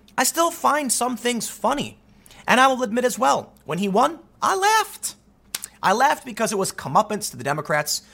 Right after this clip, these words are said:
who rigged the primary. At least, I'll just say that's my opinion.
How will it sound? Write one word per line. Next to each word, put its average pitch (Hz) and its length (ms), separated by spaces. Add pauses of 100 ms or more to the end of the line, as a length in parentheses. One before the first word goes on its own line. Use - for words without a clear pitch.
(260)
who 175 420 (140)
rigged 147 380
the 135 100
primary. 110 560 (340)
At 147 80
least, 269 500
I'll 220 140
just 233 200
say 233 60
that's 208 200
my 160 100
opinion. 139 400